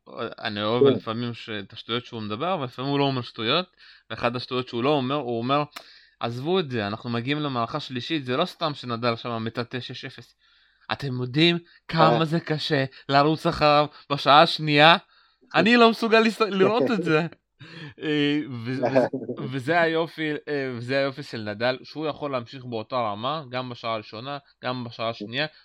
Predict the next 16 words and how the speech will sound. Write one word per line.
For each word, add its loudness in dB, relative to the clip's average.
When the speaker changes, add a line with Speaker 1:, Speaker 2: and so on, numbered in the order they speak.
Speaker 1:
וגם -4
בשעה -4
השלישית. -10
ראינו 0
את -8
סינר, -4
ראינו -4
את -6
Speaker 2:
כן. 4
Speaker 1:
שוורצמן, -2
שוורצמן -8
ברביעית -4
כבר, -4
וסינר -8
Speaker 2:
Mm. -6
Speaker 1:
בשלישית, -10